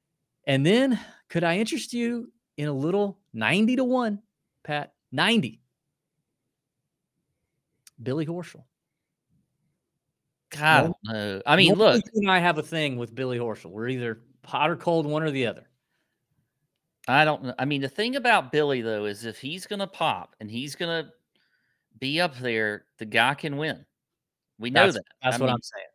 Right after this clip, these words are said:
Speaker 2: he is a, a proven winner on tour. And when you're looking at these longer shot odds, a lot of the guys don't obviously end up being, you know, the guys that are proven winners.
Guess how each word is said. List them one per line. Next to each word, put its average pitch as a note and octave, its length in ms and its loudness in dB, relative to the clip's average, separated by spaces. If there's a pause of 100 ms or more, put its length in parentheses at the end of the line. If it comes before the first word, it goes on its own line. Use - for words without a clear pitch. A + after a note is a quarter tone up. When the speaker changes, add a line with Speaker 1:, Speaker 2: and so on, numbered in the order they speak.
(120)
Speaker 2:
he B2+ 400 -4
is D3 240 0
a, B2 260 -6 (180)
a A2 160 -2
proven E3 840 -4
winner B2 540 -2
on G#2+ 200 -4
tour. G2+ 500 -4 (600)
And A#2 360 2
when A#2 120 0
you're A2 120 0
looking D#3 280 2
at F3 80 -2
these D#3 200 -8
longer C3+ 340 -2
shot B2 360 -2
odds, A2+ 640 -2
a G#2+ 60 -10
lot A2 200 0
of A#2+ 60 -4
the A2+ 80 -10
guys G#2+ 440 -2
don't A2+ 400 -6
obviously G2+ 600 -10
end G#2 200 -10
up G2 140 -8
being, G2 360 -8 (140)
you F#2+ 100 -20
know, F2 120 -16
the F#2 100 -10
guys G2+ 240 -2
that G2+ 100 -10
are F2+ 40 -14
proven F#2+ 320 -10
winners. - 360 -4